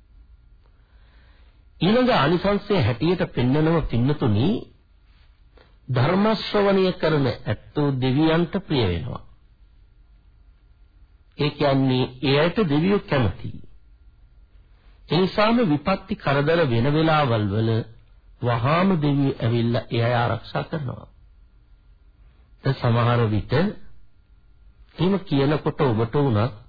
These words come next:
හිතේ කොහොමද දෙවියෝ අපිව ආරක්ෂා කරන්නේ කියලා. දැන් බලන්න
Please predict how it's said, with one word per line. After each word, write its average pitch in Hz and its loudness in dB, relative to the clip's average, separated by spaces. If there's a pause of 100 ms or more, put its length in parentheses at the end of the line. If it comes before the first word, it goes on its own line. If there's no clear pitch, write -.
(420)
හිතේ 202 0
කොහොමද 160 0
දෙවියෝ 131 0
අපිව 160 -2
ආරක්ෂා 107 -2
කරන්නේ 82 -10
කියලා. - -18 (1600)
දැන් 180 0
බලන්න 131 2